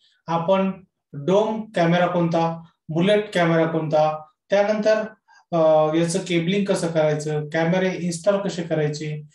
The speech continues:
डीव्हीआर म्हणजे काय, त्याच्यामध्ये hard disk कोणकोणत्या लागतात, त्यानंतर ह्या डीव्हीआर ला आपल्या online mobile वर कसे बघायचे,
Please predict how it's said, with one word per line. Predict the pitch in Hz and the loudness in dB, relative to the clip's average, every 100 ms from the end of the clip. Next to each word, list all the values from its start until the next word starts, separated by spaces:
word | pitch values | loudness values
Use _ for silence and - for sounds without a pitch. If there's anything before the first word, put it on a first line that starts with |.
| _ _ - | _ _ -12
डीव्हीआर | 147 180 185 226 208 | -4 -2 0 2 2
म्हणजे | 175 165 165 | 2 0 0
काय, | 160 151 | 2 0
त्याच्यामध्ये | 151 170 190 196 196 | 0 -2 0 2 2
hard | - 156 156 | 0 -4 -2
disk | 208 - | -6 -4
कोणकोणत्या | 180 170 175 156 156 | -4 -2 -2 0 0
लागतात, | 151 151 156 151 - - _ _ - | 0 -4 -4 -6 -8 -18 _ _ 0
त्यानंतर | - 214 202 165 131 131 - _ _ | 2 2 2 2 0 -4 -14 _ _
ह्या | 185 214 190 | 2 2 2
डीव्हीआर | 185 202 196 196 | 0 4 4 4
ला | 196 | 2
आपल्या | 165 185 185 | 0 0 0
online | 170 170 180 202 196 | 2 0 2 2 2
mobile | 160 160 185 202 | 2 2 2 2
वर | 208 | 0
कसे | - 165 170 | -2 -4 -4
बघायचे, | 151 143 143 139 143 | -4 -2 -4 -6 -10